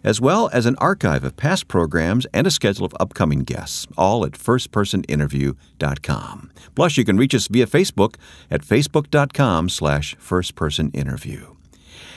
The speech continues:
Andrew Palau is the son of Luis and Pat Palau. Luis, of course, is the evangelist who's preached the gospel in dozens of nations,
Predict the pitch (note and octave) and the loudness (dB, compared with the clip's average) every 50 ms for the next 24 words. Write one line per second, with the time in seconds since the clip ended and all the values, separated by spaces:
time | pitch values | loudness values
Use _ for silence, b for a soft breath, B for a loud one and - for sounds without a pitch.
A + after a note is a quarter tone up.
0 | B B B B B F3+ G#3+ G3+ A#3+ A3+ - - F3+ C#3 G#2+ G2 G2 G#2 C3+ - | B B B B B 2 2 4 2 0 2 2 4 6 6 6 6 4 4 4
1 | G#2+ A2+ A2 - A#2 G#2 - - D3 E3 D3 A2 A2+ A2 A#2 C3 E3 F3+ - - | 2 2 2 2 0 0 2 2 2 2 2 2 4 4 4 4 4 4 2 0
2 | - A#2 A#2+ A#2 - - F3+ G3 F#3+ - _ - - G2 E2+ D2+ C#2+ B1+ B1 B1+ | 0 0 0 0 0 0 -2 -2 -2 -2 _ -4 -2 0 2 2 0 0 -2 -2
3 | B1 C#2 D#2 G2 C3 B2 - G#2 D2+ - - A2 B2 D#3 D3 - G2+ E2 D2+ D#2+ | -2 0 2 2 2 2 2 0 -2 0 2 4 4 4 2 2 0 -2 0 0
4 | F#2+ E2 D#2 D2 D#2+ F#2 G2+ A2+ A2 A#2+ B2+ E3+ F3+ - - G2 E2+ - - - | 0 0 0 2 2 2 2 2 2 0 0 0 -2 -2 0 -2 -2 -2 -2 -2
5 | A2 A2 G2+ - - F#2 D2+ F#2+ F#2 G2+ G#2+ - - D3 C3+ G#2+ F2 D2 C#2+ A#2+ | -2 0 0 -2 -4 -2 0 2 2 2 0 -2 -2 0 2 2 2 2 2 2
6 | D#3+ F3+ D#3 C#3 F#2+ D#2+ D2 - D#2 F#2+ C3+ C3 - - C#2+ D2+ D2+ | 2 2 2 0 -2 -2 -2 -2 0 0 0 0 0 0 -2 -2 -2